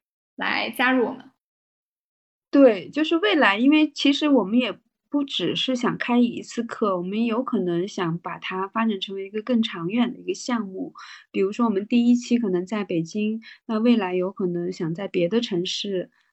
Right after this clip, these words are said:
Speaker 2: 呃，一线城市或者更偏远的城市去，去推动，去做同样的事情。那如果更长远的计划，其实我们是需要更多社会力量的支持，包括资-，资金的支持。那对于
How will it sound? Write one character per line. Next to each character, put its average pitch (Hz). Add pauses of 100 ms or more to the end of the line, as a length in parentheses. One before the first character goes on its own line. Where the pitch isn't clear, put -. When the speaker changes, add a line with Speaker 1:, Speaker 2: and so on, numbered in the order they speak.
Speaker 2:
呃， 180 (300)
一 240
线 240
城 190
市 202
或 202
者 170
更 220
偏 269
远 214
的 170
城 180
市 185
去， 180
去 -
推 247
动， 226
去 -
做 208
同 175
样 220
的 190
事 190
情。 - (400)
那 226
如 208
果 240
更 262
长 196
远 247
的 190
计 220
划， 208
其 208
实 220
我 208
们 175
是 214
需 226
要 214
更 226
多 226
社 240
会 226
力 208
量 190
的 175
支 202
持， 170
包 190
括 190
资-， -
资 226
金 269
的 247 (360)
支 233
持。 - (420)
那 214
对 220
于 185